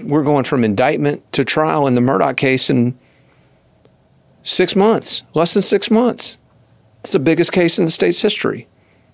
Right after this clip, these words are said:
And this guy can't get a hearing in seventeen months? And Mullen's at the heart of it, folks. It just continues. So I wrote a column this week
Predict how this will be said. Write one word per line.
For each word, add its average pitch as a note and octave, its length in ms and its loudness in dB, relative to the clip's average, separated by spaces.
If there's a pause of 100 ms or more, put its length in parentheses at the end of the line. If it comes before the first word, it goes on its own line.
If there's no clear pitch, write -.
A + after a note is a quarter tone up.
(160)
And C3+ 120 0
this D3+ 120 0
guy D3+ 140 0
can't D3+ 200 -2
get C#3+ 120 2
a C3 60 0
hearing D3+ 400 0 (140)
in A2+ 100 -4
seventeen D3 800 -2 (480)
months? C#3 460 -2 (2750)
And A#2 120 2
Mullen's C3 300 4
at D3 80 0
the C3 80 -2
heart A#2 180 2
of G2 80 -4
it, - 120 -10
folks. G2 420 -2
It B2 160 -2
just B2 380 0
continues. G2+ 720 -4 (640)
So G#2 280 0
I G#2+ 140 0
wrote D#3+ 180 4
a D#3 40 6
column D3 320 2
this C#3+ 200 0
week C#3 380 0